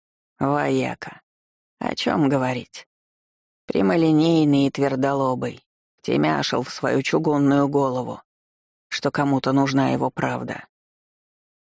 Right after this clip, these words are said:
Думает, что может доверять женщине, которая выжила только благодаря своей хитрости и изворотливости». «А прорывы во дворец тоже ваша работа?»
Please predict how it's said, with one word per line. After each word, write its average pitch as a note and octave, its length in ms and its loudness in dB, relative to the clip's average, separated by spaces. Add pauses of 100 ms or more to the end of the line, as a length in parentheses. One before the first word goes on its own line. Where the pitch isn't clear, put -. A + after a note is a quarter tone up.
(540)
Думает, F#3 460 2
что - 240 -2
может D#3 420 2
доверять C#3+ 420 2
женщине, C3 760 2
которая C3 400 0
выжила C#3 500 2
только C#3+ 400 -2
благодаря C3+ 560 0
своей B2+ 400 -2
хитрости C#3 720 -4
и C3 240 2
изворотливости». B2+ 1080 -4 (1080)
«А D#3+ 220 2
прорывы F#3+ 500 2
во C#3 120 0
дворец D3 440 -2
тоже A3+ 260 0
ваша C#3+ 280 -2
работа?» C3 500 -4